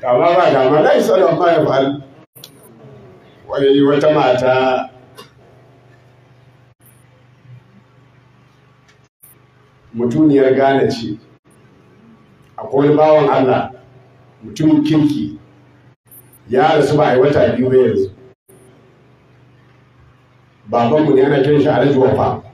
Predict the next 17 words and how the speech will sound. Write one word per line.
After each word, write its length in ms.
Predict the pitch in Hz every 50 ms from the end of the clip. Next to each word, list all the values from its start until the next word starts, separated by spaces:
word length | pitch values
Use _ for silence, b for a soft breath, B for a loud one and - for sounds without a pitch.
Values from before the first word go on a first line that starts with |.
| _ _ _ _ _ - - _ _ _ _ _ _ _ _ _
Yana 220 | 131 131 151 147 143
daga 140 | 131 131
cikin 380 | 131 135 160 151 147 143 143 143
manyan 400 | - 185 185 151 143 143 143 127
'ya'yan 580 | - 151 151 147 143 147 147 147 147 143 143 - - - - - - - _ _ _ _ _ _ _ _ _ _ - 117
Sheikh 600 | 120 - - 165 160 156 156 156 151 151 156 -
Alhaji 480 | 127 120 - 151 156 156 151 - - 143
Harun 400 | 151 151 151 151 151 151 147 147
Muhammad 460 | - - 156 160 151 147 143 - 123
bin 140 | 131 131 127
Tijani, 680 | 127 - 135 143 160 180 185 190 196 190 233 - - - - - - - - - - - -
baban 340 | 123 123 123 120 151 156 151
Za'imul 320 | 143 147 - 147 147 143 139
Harkatul 400 | 127 139 135 - - - 135 127
Tijaniya 680 | - 117 117 - - 120 127 131 143 147 143 139 135 139 135
na 140 | 147 143 -
Kumashi, 640 | 127 127 127 139 143 139 139 147 151 151 156 -